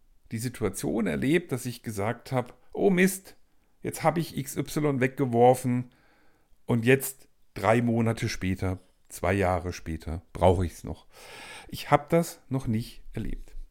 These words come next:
Vielleicht kommt das noch und dann werde ich mich ganz arg ärgern. Bis dahin bin ich erstmal verhalten optimistisch.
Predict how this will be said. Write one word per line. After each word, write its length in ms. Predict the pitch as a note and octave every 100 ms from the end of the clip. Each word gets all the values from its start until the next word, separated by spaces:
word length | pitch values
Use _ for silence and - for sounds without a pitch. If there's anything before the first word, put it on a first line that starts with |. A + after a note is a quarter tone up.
| - - - - - - - - - - - - - - - - - - - - - - -
Vielleicht 760 | - D3 B2+ D3 D4 - -
kommt 320 | - E3 G3 G#3
das 160 | G3
noch 180 | G3+ G3+
und 100 | D#3
dann 140 | D3
werde 220 | C#3 C3+ D3
ich 100 | D3+
mich 180 | C#3+
ganz 260 | - E3 E3+
arg 260 | - B2 -
ärgern. 480 | A2 D3+ F3 D#3+
Bis 260 | C3 A#2 -
dahin 460 | G2 A#2 A#2+ A#2 A#2
bin 120 | A2
ich 140 | A2
erstmal 460 | D#2 G2 - G2+ F#2+
verhalten 580 | G2+ F2 E2+ E2 F#2+ -
optimistisch. 880 | F2 - E2 - - - - -